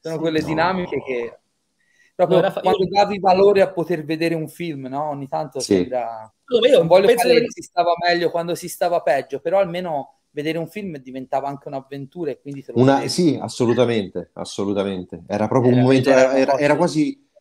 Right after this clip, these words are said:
Speaker 3: aveva, acquisiva quasi una ritualità, non so come dire. Eh,
Speaker 1: Esatto,
Speaker 3: adesso è
Speaker 1: esatto.
Speaker 3: molto più scontato, cioè sì, vediamo un film, oh, vabbè, vediamocelo. Eh.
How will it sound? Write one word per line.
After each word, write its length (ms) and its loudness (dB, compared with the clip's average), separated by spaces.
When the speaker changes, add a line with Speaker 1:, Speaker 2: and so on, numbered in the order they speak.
Speaker 3:
aveva, 440 0
acquisiva 480 -4
quasi 180 -6
una 140 -6
ritualità, 560 -4
non 120 -20
so 180 -10
come 260 -10
dire. 400 -8
Eh, 120 -10
Speaker 1:
Esatto, 460 0
Speaker 3:
adesso 340 2
è 0 -
Speaker 1:
esatto. 80 2
Speaker 3:
molto 240 0
più 80 0
scontato, 680 -4
cioè 140 -12
sì, 280 -6
vediamo 300 -4
un 60 -6
film, 200 -4
oh, 120 -2
vabbè, 280 -4
vediamocelo. 580 -6
Eh. 300 -16